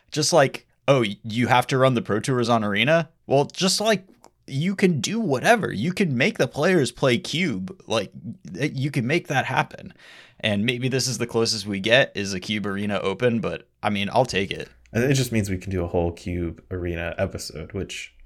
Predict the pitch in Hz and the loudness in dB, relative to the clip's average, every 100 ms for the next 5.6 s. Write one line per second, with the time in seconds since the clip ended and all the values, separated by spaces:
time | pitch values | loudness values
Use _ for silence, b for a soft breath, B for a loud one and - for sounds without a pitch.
0 | - 92 92 80 76 - - - 135 131 | -16 -12 -12 -12 -14 -8 -8 2 4 4
1 | 226 - - - - - 139 110 73 85 | 0 -2 -12 -16 -6 2 4 4 2 0
2 | 92 90 104 127 160 - _ _ _ 117 | -2 0 2 2 -2 -10 _ _ _ 0
3 | 120 - 175 339 240 247 226 233 233 226 | 0 -2 -4 -2 -2 -2 0 0 0 0
4 | 226 226 175 117 107 - 233 175 113 90 | 0 0 2 2 2 2 6 8 6 4
5 | 107 90 87 73 - | 2 2 -2 -8 -10